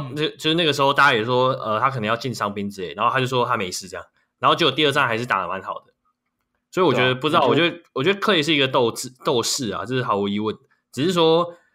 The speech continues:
Speaker 1: 如果我是 Steve Kerr 的话，我可能会开始想说，就我要怎么把那个 Quinn Cook，就是上场时间多分配一点，然后以及怎么把他融入在整个战术中。
Speaker 2: 对。
Speaker 1: 因为你看那个G twoKlay Thompson 下去之后，上来就是 Cook 嘛。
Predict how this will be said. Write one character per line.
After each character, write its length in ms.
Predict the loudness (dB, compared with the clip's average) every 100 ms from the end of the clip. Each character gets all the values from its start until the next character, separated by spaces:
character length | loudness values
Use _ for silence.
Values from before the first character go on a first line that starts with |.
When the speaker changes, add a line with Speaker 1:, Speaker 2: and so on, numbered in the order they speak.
| _
Speaker 1:
如 100 | 4
果 120 | 6 6
我 40 |
是 160 | 4 -2
Steve 260 | -2 -2
Kerr 260 | -2 -2 0
的 80 | 2
话， 200 | 2 2
我 80 |
可 120 | 0 -2
能 100 | -2
会 80 |
开 140 | 0 0
始 80 | 0
想 200 | -2 -4
说， 320 | -4 -4 -4 _ _ _ _
就 140 | 2
我 100 | 4
要 80 | 4
怎 140 | 2
么 340 | 0 -2 -4 -6 0
把 260 | 2 2
那 100 | -2
个 200 | -2 -2
Quinn 320 | -2 -4 -4
Cook， 280 | -4 -4 -6 -10 _
就 140 | -6
是 160 | -4 -4 -6 -4
上 200 | -4 -2
场 140 | -6
时 60 | -6
间 200 | -6 -6
多 200 | -4 -4
分 220 | -2 -6
配 160 | -6 -6
一 80 | -8
点， 160 | -14 -4
然 100 | -2
后 80 | 0
以 80 |
及 260 | -2 -6 -8
怎 160 | -8 -6
么 80 | -4 -2
把 100 | -2
他 100 | 0
融 200 | -2 -4
入 100 | -4
在 140 | -4
整 100 | -6
个 80 | -8
战 180 | -8 -8
术 140 | -12
中。 180 | -18 -8
Speaker 2:
对。 60 | 0
Speaker 1:
因 40 |
为 160 | 0 0 -10 _ _ -8
你 100 | -2
看 240 | 0 0 -4 -14
那 180 | -8 -2
个 100 | -2
G 240 | -2 -2 -2
twoKlay 420 | -2 -2 -2 -2
Thompson 300 | -2 -4 -2
下 160 | -2
去 140 | -2 -4
之 100 | -2
后， 160 | -4
上 180 | -2 -2
来 140 | -2 -4
就 160 | -4
是 60 | -6
Cook 300 | -6 -8
嘛。 80 | -10